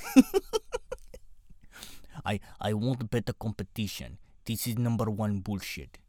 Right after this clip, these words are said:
I, I, I retire. Hamdallah, hamdallah, hamdallah." Okay, I'm gonna stop. I'm gonna stop 'cause I feel like I'm gonna piss off a lot of Russians if they <laughs> listen to this.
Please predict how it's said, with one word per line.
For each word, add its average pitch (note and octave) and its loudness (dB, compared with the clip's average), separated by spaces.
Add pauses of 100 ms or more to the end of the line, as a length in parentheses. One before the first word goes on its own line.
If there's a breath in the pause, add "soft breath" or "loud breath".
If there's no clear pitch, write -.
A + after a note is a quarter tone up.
(480)
I, G2 -2 (680)
I, G#2+ 4
I A2 0
retire. G#2+ 0 (140)
Hamdallah, G#2 0
hamdallah, F#2+ -2
hamdallah." E2 -6
Okay, C3+ 6
I'm C3 4
gonna D#3+ 6
stop. G2 2
I'm B2 2
gonna B2 2
stop - -2
'cause G#2+ -4
I A2+ 0
feel C3 2
like B2 2
I'm B2+ 2
gonna A#2+ 2
piss - 6
off A2 4
a A2 2
lot G#2+ 4
of G2 -2
Russians G#2 0
if G2+ -8
they A2+ 2
<laughs> - -8
listen D3 8
to - 0
this. - 0